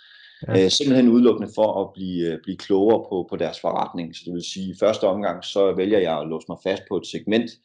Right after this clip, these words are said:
Speaker 2: I det her tilfælde, der startede jeg faktisk med, med køreskoler.
Speaker 1: Ja.
Speaker 2: Så ringer jeg simpelthen til en, en tyve tredive køreskoler, og egentlig bare spurgte dem, øh, spurgte ind til deres forretning for at blive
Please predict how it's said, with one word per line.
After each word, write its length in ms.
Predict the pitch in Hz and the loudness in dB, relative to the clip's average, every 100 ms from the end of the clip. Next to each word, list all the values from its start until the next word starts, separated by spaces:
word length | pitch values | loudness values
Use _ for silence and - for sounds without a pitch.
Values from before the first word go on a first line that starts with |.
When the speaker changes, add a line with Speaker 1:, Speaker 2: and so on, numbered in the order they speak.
| _ _ _ | _ _ _
Speaker 2:
I 80 | - | -8
det 120 | 90 | 2
her 120 | 101 92 | 4 4
tilfælde, 460 | - 101 - 90 82 | 0 -2 -2 -4 -2
der 80 | |
startede 340 | 92 90 90 95 | -2 0 2 2
jeg 60 | 78 | -2
faktisk 400 | 87 - 90 - | -6 -6 -14 -12
med, 220 | 85 76 | -12 -10
med 140 | 76 | -12
køreskoler. 760 | 76 101 117 120 101 90 85 _ _ _ _ _ _ | -8 0 0 0 -6 -6 -10 _ _ _ _ _ _
Speaker 1:
Ja. 100 | 113 | -4
Speaker 2:
Så 100 | 107 | -4
ringer 160 | 113 - | -4 -4
jeg 140 | 120 | -6
simpelthen 300 | 113 113 113 | -4 -4 -4
til 180 | 107 113 104 | -4 -4 -4
en, 80 | |
en 140 | 98 95 | -6 -8
tyve 200 | - 101 | -8 -10
tredive 420 | - 95 110 110 | -4 -2 -2 -4
køreskoler, 500 | - 107 110 98 90 | -2 -2 0 -4 -4
og 100 | 90 - | -4 -2
egentlig 220 | 113 113 | -2 0
bare 160 | 101 104 | 0 0
spurgte 420 | - 107 98 101 | -2 -4 -2 -4
dem, 140 | 92 | -6
øh, 180 | 92 85 | -6 -8
spurgte 340 | - 104 107 135 | -4 -4 -2 -4
ind 120 | - | -4
til 120 | 113 | -4
deres 200 | 92 85 | -4 -4
forretning 480 | 98 95 98 101 92 | -6 -6 -6 -6 -4
for 80 | 104 | -4
at 80 | 101 | -2
blive 120 | 98 | -6